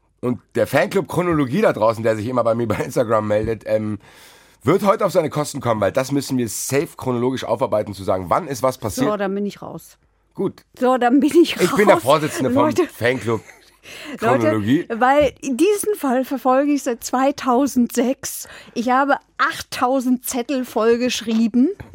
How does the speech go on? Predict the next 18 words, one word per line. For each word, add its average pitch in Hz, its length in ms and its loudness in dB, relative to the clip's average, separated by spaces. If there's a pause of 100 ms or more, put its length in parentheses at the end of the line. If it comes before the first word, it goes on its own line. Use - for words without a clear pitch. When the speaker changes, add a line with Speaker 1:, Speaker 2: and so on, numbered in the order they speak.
(300)
Speaker 2:
<laughs> - 500 -6
Mein 233 240 0
Hirn 285 420 2
ist - 220 -6
voll 247 240 0
mit 240 160 -2
diesem 220 260 -4
Fall 208 300 -2
und 190 200 -10
trotzdem 175 440 -8
weiß 165 220 -6
ich 202 100 -8
nicht, 214 200 -8
ob 190 80 -10
ich's - 180 -12
schaffe. - 340 -10 (160)
Habt - 300 -10
Nachsicht. - 720 -10